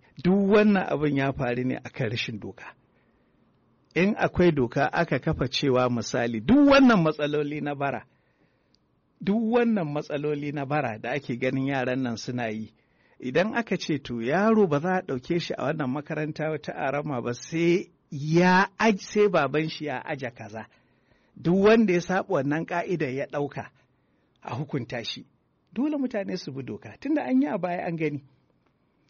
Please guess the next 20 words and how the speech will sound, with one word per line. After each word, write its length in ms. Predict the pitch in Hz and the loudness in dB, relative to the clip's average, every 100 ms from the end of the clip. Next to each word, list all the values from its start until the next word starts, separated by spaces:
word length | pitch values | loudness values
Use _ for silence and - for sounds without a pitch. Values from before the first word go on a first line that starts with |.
| _ _ - | _ _ -4
Wato 280 | 180 185 214 | -2 0 2
babban 420 | 190 165 226 285 | 2 2 4 4
abu 180 | 262 208 | 2 0
shi 180 | - 226 | -2 -2
ne 120 | 220 | -2
kamar 260 | 180 185 208 | -2 -2 -4
yadda 180 | 202 180 | -4 -4
ɗazu 280 | - 165 202 | -2 -4 -2
na 120 | 208 | -4
faɗa 320 | 190 - 190 | -4 -4 -6
cewa 500 | 185 208 180 175 175 - _ _ _ _ - | -6 -4 -2 -2 -4 -10 _ _ _ _ -12
ya 480 | 117 131 180 202 202 | -6 -2 0 0 -4
kamata 600 | - 156 165 165 165 135 | -4 -4 -4 -4 -4 -4
ne 180 | 139 | -4
duk 220 | 135 - - | -2 -4 -4
abin 300 | - 160 175 | -4 -2 -2
da 140 | 147 | -2
za 80 | 151 165 | -2 -4
a 80 | - | -2
yi, 100 | 143 | -4